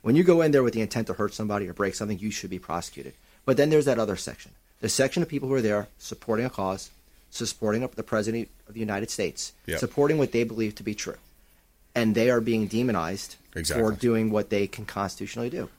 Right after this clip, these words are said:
Speaker 2: Or
Speaker 1: When
Speaker 2: shot in the head,
Speaker 1: Well,
Speaker 2: Ashley Babbitt.
Speaker 1: well, look, and we talk about the deaths. Really, the, the only murder that really happened at the Capitol was that of Ashley Babbitt. You know,
Speaker 2: Mm-hmm.
Speaker 1: the only death that occurred was Ashley Babbitt. And call it what, she was unarmed.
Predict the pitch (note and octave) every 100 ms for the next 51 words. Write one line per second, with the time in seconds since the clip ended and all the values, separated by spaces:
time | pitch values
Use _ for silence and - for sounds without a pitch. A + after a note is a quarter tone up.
0 | - D#3 A2+ B2+ A#2 A2+ G#2+ A#2+ D#2+ C#2+
1 | - F#2 A#2+ F#2 D#2+ F#2+ D#2 - D3 D#3+
2 | G#2+ G#2 G#2 G#2 C3 C3+ A#2+ C3+ E3 -
3 | G#2+ D3 G2+ F#2 G#2 G#2+ C#3 B2 A#2 D3+
4 | B2+ G#2+ F#2+ A2+ A#2 A2+ C#3 A2 G2+ A#2
5 | G#2+ A#2 - G#2 F#2+ G2+ G2 G2 A2+ G#2+
6 | A#2 G#2+ F#2 G#2+ - - D#2 D#2 G2 G2
7 | A#2 A#2 - _ - A#2+ A#2+ A#2 A#2+ C3
8 | G#2+ G#2 F#2 G#2+ A#2+ F2+ - A#2 A2+ C#3
9 | - F2+ G#2+ A#2 A#2